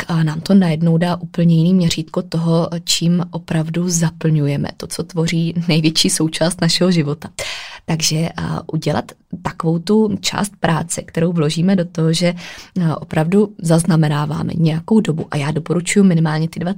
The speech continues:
týdny, co nám, jaký úkoly zaberou, jaký čas nám trvá, jakou časovou jednotku nad nimi strávíme. A hodně si je, mm, rozdělit na jednotlivý kategorie a být vyloženě specifický.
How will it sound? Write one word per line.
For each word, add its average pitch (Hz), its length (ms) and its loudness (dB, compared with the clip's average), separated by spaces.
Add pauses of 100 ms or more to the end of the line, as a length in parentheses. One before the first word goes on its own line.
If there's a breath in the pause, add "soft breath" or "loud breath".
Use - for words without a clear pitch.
týdny, 156 220 -4 (380 loud breath)
co - 180 2
nám, 185 280 4 (100)
jaký 175 380 -4
úkoly 180 560 -2
zaberou, 165 540 -2 (140)
jaký 190 340 -2
čas - 260 -4
nám 185 200 2
trvá, 156 300 -4
jakou 170 300 -2
časovou 175 420 -2
jednotku 165 380 -2
nad 160 180 0
nimi 180 140 2
strávíme. 151 560 -4 (580 loud breath)
A 170 340 0
hodně 170 280 2
si 190 200 -2
je, 208 300 2
mm, 165 340 0
rozdělit 165 480 0
na 190 180 4
jednotlivý 165 580 -2
kategorie 160 640 -4
a 165 80 -2
být 160 420 -4
vyloženě 165 480 2
specifický. - 800 -8